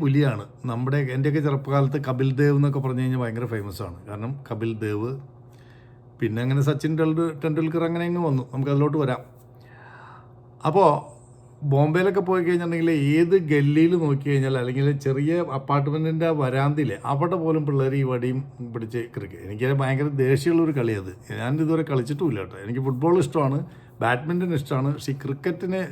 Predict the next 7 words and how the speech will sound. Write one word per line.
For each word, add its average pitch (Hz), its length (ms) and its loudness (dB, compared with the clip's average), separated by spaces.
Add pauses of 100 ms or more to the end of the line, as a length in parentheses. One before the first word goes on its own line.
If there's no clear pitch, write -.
(120)
എനിക്ക് 131 320 0
തലയ്ക്ക് 117 280 -2
ഭ്രാന്താവുള്ളൂ 104 540 -4 (100)
ഇത് 98 100 -4 (100)
കണ്ടു 92 180 -8
കഴിഞ്ഞാൽ. 85 260 -8 (400)
Anyway, 110 300 2